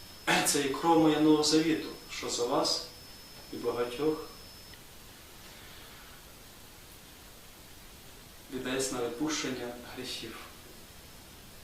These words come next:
І, сказавши апостолам своїм, він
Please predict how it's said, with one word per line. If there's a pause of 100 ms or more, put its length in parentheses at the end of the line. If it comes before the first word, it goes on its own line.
(680)
І, (1000)
сказавши (1900)
апостолам
своїм, (720)
він